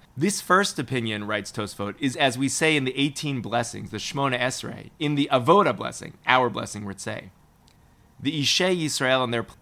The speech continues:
prayer may you speedily receive with acceptance." So what does it mean for this image of Ishay Yisrael to refer to the, the souls of the righteous? Probably the Midrash is reading it not as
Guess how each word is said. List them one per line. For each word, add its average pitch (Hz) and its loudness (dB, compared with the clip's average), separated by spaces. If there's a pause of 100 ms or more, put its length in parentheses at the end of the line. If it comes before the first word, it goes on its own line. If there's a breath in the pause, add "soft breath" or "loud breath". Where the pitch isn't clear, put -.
prayer 117 -2 (180)
may 127 0
you 127 2
speedily 147 0
receive 120 -2
with 110 -4
acceptance." - -10 (960)
So - 4
what 180 4
does 196 -2
it 151 -2
mean 127 -2 (300)
for 131 0 (200)
this 160 2
image 160 0
of 127 0
Ishay 151 0
Yisrael 135 0
to 131 -6
refer 156 -2
to 143 -6
the, 113 -4 (140)
the 113 -4
souls 143 2
of 110 -4
the 107 -6
righteous? 113 -6 (340 soft breath)
Probably 131 2 (220 soft breath)
the 135 -6
Midrash 143 2
is 127 -8
reading 139 0
it 117 -6
not 143 0
as 117 -2